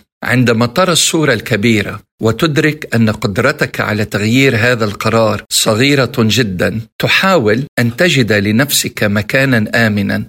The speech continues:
أو أقل خطورة عليك من المكان الذي كنت واقفا فيه. هذا ليس استسلاما. فماذا عن لبنان؟ الذين وقعوا اتفاقية ترسيم الحدود البحرية لم ينتبهوا إلى ما وقعوا عليه،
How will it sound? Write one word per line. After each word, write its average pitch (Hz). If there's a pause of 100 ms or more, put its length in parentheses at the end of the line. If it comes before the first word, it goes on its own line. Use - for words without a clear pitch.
(160)
أو 180
أقل 135
خطورة 123
عليك 104 (100)
من 160
المكان 117
الذي 110
كنت 123
واقفا 104
فيه. 98 (120)
هذا 131
ليس 131
استسلاما. 101 (120)
فماذا 147
عن 110
لبنان؟ 101 (140)
الذين 123
وقعوا 147
اتفاقية 139
ترسيم 131
الحدود 117
البحرية 104
لم 180
ينتبهوا 139
إلى 110
ما 107
وقعوا 107
عليه، 98